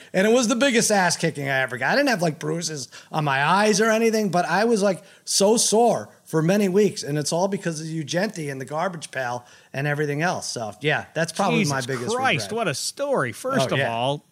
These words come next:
Speaker 2: first
Speaker 1: Yeah.
Speaker 2: of all, if that happened now,
Speaker 1: Mm-hmm.
Speaker 2: those, they would be charged with crimes, right? Like, I mean,
Speaker 1: Yeah, I
Speaker 2: like,
Speaker 1: might have been too, but yes.
Speaker 2: you
Speaker 1: Yeah, I
Speaker 2: also
Speaker 1: think
Speaker 2: would have
Speaker 1: that
Speaker 2: been. I, I, I, in fact,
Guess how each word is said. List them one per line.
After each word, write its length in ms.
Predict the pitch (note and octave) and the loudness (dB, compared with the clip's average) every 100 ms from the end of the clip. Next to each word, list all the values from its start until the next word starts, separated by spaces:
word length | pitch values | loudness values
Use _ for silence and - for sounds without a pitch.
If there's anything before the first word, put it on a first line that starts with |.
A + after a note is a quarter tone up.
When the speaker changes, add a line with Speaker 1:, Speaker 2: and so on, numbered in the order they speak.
| _ | _
Speaker 2:
first 320 | - B3 G#3 F3+ | -2 0 0 -2
Speaker 1:
Yeah. 40 | |
Speaker 2:
of 60 | C#3+ | 0
all, 360 | C#3 C#3 D3+ | 2 2 0
if 140 | D3 B2 | -2 -2
that 200 | F3 G3 | 0 0
happened 680 | F#3+ F3+ F3+ F#3 F3 D#3+ D3+ | 0 0 0 -2 -2 -4 -2
now, 560 | C#3+ A#2+ G2 G2 A2+ _ - | 0 2 0 -4 -8 _ -6
Speaker 1:
Mm-hmm. 340 | C3+ C#3+ D#3 - _ _ _ _ _ - | -4 -2 -4 -8 _ _ _ _ _ -2
Speaker 2:
those, 360 | C#3 C#3+ C#3+ | 2 2 0
they 280 | D3 D#3 C3+ | -6 -2 0
would 140 | C#3 C3 | 0 -2
be 100 | C3 | -2
charged 380 | C#3+ C3 B2+ C#3 | -2 -2 -2 -6
with 140 | - | -10
crimes, 560 | - G#2+ F2+ F2+ - C3+ | -6 -6 -6 -10 -10 -4
right? 340 | A#2 A#2+ D3 - | -2 -2 -4 -4
Like, 160 | B2+ | -2
I 40 | B2+ | 0
mean, 140 | B2+ | 0
Speaker 1:
Yeah, 120 | D#3 | 2
I 140 | D#3 A#3+ | 2 4
Speaker 2:
like, 60 | |
Speaker 1:
might 200 | B3 A3+ | 4 4
have 100 | G#3 | 2
been 180 | D#3+ F3 | 2 0
too, 320 | - D#3 B2+ A2 | 2 2 2 0
but 180 | B2+ C3 | -2 0
yes. 300 | D3 A2+ C3 | 0 0 0
Speaker 2:
you 240 | F3 B3 | 2 6
Speaker 1:
Yeah, 60 | A#3+ | 6
I 40 | |
Speaker 2:
also 280 | B3+ C4 A3+ | 4 4 4
Speaker 1:
think 80 | F#3+ | 2
Speaker 2:
would 80 | E3 | 2
have 60 | D3 | 2
Speaker 1:
that 220 | D3+ F#3+ A3 | 0 0 0
Speaker 2:
been. 40 | |
I, 100 | G3 | 0
I, 180 | A3 G#3+ | 0 0
I, 80 | A3+ | 0
in 140 | G#3 | 0
fact, 540 | F#3+ C#4+ D4+ B3 - | 0 0 2 2 -2